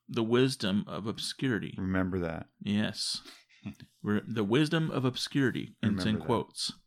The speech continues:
Speaker 2: Yes.
Speaker 1: "The gentle, the gentle outlast the strong, the obscure outlast the obvious. Hence, a fish that ventures from deep water is soon snagged by a net. A country that reveals its strength is soon conquered by an enemy."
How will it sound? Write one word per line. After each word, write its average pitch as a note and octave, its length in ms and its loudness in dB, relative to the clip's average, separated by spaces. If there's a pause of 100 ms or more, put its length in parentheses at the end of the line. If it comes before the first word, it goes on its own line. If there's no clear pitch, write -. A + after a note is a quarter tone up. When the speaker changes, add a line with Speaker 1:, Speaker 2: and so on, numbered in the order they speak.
(280)
Speaker 2:
Yes. - 300 -8
Speaker 1:
"The A2+ 100 2
gentle, C3+ 600 6
the B2 100 4
gentle E3 640 2
outlast B2+ 680 0
the - 60 -4
strong, G2 560 0
the G#2+ 140 -2
obscure G#2+ 840 0
outlast A2 680 -4
the G#2 140 -2
obvious. F#2+ 580 -6 (400)
Hence, C#3 360 0
a A#2+ 60 -4
fish - 380 -2
that C3 160 -4
ventures A#2+ 480 -2
from G#2 240 -2
deep G#2+ 280 -4
water G#2+ 320 0
is - 200 -6
soon A2 260 -2
snagged A2 540 -4
by F#2+ 120 0
a F#2+ 100 0
net. G#2+ 260 -2 (580)
A G#2 100 0
country C#3+ 540 -2
that F#2 140 0
reveals G#2 500 2
its F2 160 -4
strength A#2 480 -4
is - 140 -8
soon A2 340 -2
conquered - 540 -4
by - 100 -8
an - 140 -8
enemy." A2 360 -10